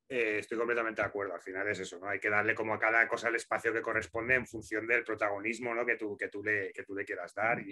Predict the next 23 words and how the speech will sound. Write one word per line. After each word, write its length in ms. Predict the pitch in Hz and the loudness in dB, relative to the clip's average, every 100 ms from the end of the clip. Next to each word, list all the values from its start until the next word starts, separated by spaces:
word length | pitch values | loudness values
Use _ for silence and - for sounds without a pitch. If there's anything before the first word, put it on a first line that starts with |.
| 95 | -14
y, 240 | 92 92 92 - 90 - - | -18 -16 -12 -12 -12 -12 -8
y 100 | 110 | 2
ya 100 | 113 | 2
no 80 | 113 | 2
solo 200 | 117 117 | 2 0
espacio, 360 | - 131 147 | 4 2 2
sino 220 | - 117 | -2 -2
pues 160 | 101 98 | -4 -6
eso, 280 | 95 98 - - - | -6 -8 -10 -16 -10
esos 180 | 117 113 | -8 -6
tipos 240 | 113 113 | -2 -2
de 80 | 113 | -2
procesos, 500 | 107 104 123 131 113 | -4 0 0 2 -2
¿no? 200 | 113 120 | 0 2
De, 320 | 117 110 107 | 4 4 0
de 80 | 101 | -2
cadenas 480 | 104 104 110 107 104 | 0 2 4 2 2
de 240 | 107 107 | 2 2
distorsión 480 | 104 - 107 110 98 | -2 -6 -6 -6 0
paralela, 500 | 113 101 113 120 120 | 0 2 2 2 2
de 60 | |
saturación, 760 | 113 107 104 92 - 113 113 117 | 0 -6 -8 -8 -6 -4 -2 -4
de, 260 | 107 95 | -6 -6